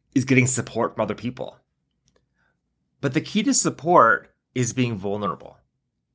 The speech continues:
is opening yourself up and talking about your experience. Not only what it feels like, but also how it's impacting you and how it's impacting your life.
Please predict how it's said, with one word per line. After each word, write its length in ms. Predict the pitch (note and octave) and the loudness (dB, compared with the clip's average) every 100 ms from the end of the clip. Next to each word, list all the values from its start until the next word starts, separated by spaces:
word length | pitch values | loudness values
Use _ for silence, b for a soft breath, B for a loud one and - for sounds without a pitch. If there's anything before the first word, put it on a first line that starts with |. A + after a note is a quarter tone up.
| _ | _
is 160 | B2+ B2 C#3 | -8 -6 -4
opening 280 | C3+ C#3+ | -4 -2
yourself 320 | C#3 B2 A#2 A2+ | 0 4 4 4
up 160 | G#2 | 2
and 100 | G2+ | -2
talking 380 | - C3+ C3+ C3 | -2 0 0 0
about 340 | B2 A2+ - | 2 2 -2
your 220 | G#2+ A2+ A#2+ | -4 -2 -2
experience. 880 | - - F#2+ E2+ B1 - - - - b b b b - | -4 -6 -6 -6 -10 -14 -12 -12 -14 b b b b -2
Not 200 | C3+ D3+ | 0 2
only 140 | D#3 | 2
what 140 | C3+ B2+ | 2 0
it 80 | |
feels 360 | - E3 F#3+ - | 0 2 2 4
like, 360 | G#2 G2 - b b b | 4 4 -4 b b b
but 140 | A#2 - | -12 0
also 340 | C3 D#3+ D#3 | 4 4 4
how 360 | C3+ - C3+ C#3 | -2 2 2 2
it's 160 | C3+ - | 0 -4
impacting 680 | A#2+ A#2+ - A#2 - A#2 G#2+ | -8 -12 -2 -2 -2 -8 -8
you 240 | A2+ B2+ | -4 -2
and 100 | B2 | -2
how 180 | G#2+ A2 | 2 2
it's 120 | G#2 | 2
impacting 480 | G#2+ G2 G2 G2 - | -8 -10 -8 -8 -10
your 160 | F#2 E2+ | -10 -8
life. 500 | D#2+ C#2+ - - | -8 -8 -12 -20